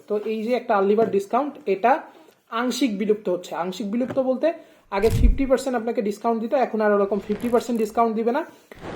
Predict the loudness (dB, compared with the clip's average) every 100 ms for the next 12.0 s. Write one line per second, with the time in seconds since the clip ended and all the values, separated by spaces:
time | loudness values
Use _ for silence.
0 | -14 -16 -8 -4 0 0 0 -2 -4 -4
1 | -2 0 2 2 2 0 -2 0 2 2
2 | 2 4 6 4 2 2 0 -4 -2 0
3 | 0 2 2 2 4 2 4 2 2 2
4 | 0 2 2 0 -2 -6 -2 0 0 2
5 | 2 0 -2 -2 -4 -2 2 2 2 0
6 | -6 -4 -2 -2 -2 -6 -2 -2 0 6
7 | 6 6 0 -6 -6 -4 0 0 0 0
8 | 0 0 0 -2 -2 0 0 2 2 0
9 | -2 -14 -20 -20 _ -6 -2 2 4 4
10 | 4 4 2 2 2 2 2 0 0 -2
11 | 0 0 2 2 2 2 2 -2 -4 -10